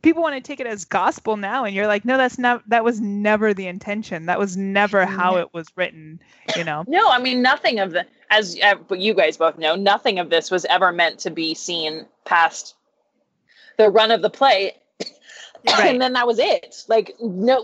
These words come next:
Speaker 2: they didn't write down plays. They didn't write, they didn't
Speaker 1: No.
Speaker 2: bind plays. It was
Speaker 1: You
Speaker 2: just,
Speaker 1: had, like, sheets
Speaker 2: "Here
Speaker 1: of
Speaker 2: you go
Speaker 1: paper
Speaker 2: for
Speaker 1: that you
Speaker 2: three."
Speaker 1: picked up. Yeah.
Speaker 2: Mm-hmm.
Speaker 1: And that's exactly what, you know, Bel Canto
Speaker 2: Yeah,
Speaker 1: was,
Speaker 2: so
Speaker 1: which is
Speaker 2: until
Speaker 1: about the same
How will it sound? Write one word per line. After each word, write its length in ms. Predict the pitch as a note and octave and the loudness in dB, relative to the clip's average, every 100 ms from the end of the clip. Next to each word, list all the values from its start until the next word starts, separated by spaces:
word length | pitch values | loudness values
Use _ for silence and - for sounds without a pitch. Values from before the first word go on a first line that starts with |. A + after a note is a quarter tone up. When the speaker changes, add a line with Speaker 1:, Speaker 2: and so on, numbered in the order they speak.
| A3+ | 4
Speaker 2:
they 160 | A#3+ | 4
didn't 220 | B3+ C4 | 4 2
write 240 | G3 A#3 G3 | 0 0 0
down 300 | A3+ D4 D#4+ | 0 0 -2
plays. 480 | - E3+ C#3+ - _ | 0 0 0 -8 _
They 80 | F3+ | -4
didn't 220 | A3 G3 E3 | -4 -6 0
write, 300 | F#3 G#3 - _ _ | 0 0 -4 _ _
they 100 | G3 | -4
didn't 240 | A3+ A3+ G#3 | -2 -2 2
Speaker 1:
No. 140 | D4 | 2
Speaker 2:
bind 360 | D4+ C#4 B3 - | 2 -2 -6 -6
plays. 400 | G3+ C3+ E3 G3 | -2 -2 -2 0
It 80 | |
was 140 | F#3 G3+ | 0 0
Speaker 1:
You 60 | |
Speaker 2:
just, 80 | B3+ | 0
Speaker 1:
had, 80 | C4+ | 0
like, 120 | C4+ | -2
sheets 360 | - - D4 D4+ | -6 -12 -12 -2
Speaker 2:
"Here 80 | C4+ | 0
Speaker 1:
of 60 | |
Speaker 2:
you 40 | C4+ | 2
go 120 | D#4 | 0
Speaker 1:
paper 100 | C#4+ | 2
Speaker 2:
for 80 | A#3 | 0
Speaker 1:
that 140 | A3+ | -2
you 80 | A#3 | -4
Speaker 2:
three." 60 | A3 | -6
Speaker 1:
picked 280 | F#3 - | -8 -6
up. 160 | E3+ D#3+ _ _ | -6 -6 _ _
Yeah. 440 | A3+ D#4 A#3 D#3+ - - _ _ _ _ _ _ _ _ | -4 -2 -2 -6 -10 -16 _ _ _ _ _ _ _ _
Speaker 2:
Mm-hmm. 280 | A3+ B3 C#4+ | -6 -6 -6
Speaker 1:
And 200 | D#4+ A3+ _ _ _ _ _ | -6 -8 _ _ _ _ _
that's 160 | A3+ A3+ | -2 -2
exactly 400 | B3 G#3+ G#3 C4 | 0 -2 -2 -4
what, 220 | B3 - | -2 -2
you 60 | A3 | -4
know, 160 | G#3+ G3 | -6 0
Bel 180 | G#3 | 0
Canto 320 | G#3 A3 A#3 G#3+ | 0 -4 -4 2
Speaker 2:
Yeah, 180 | A3 F#3+ | 2 2
Speaker 1:
was, 80 | |
Speaker 2:
so 100 | F#3+ | 2
Speaker 1:
which 60 | A3 | 0
is 60 | A3 | 2
Speaker 2:
until 100 | C4 | 0
Speaker 1:
about 140 | B3 | 0
the 100 | A3+ | -8
same 200 | G#3+ A3 | -12 -14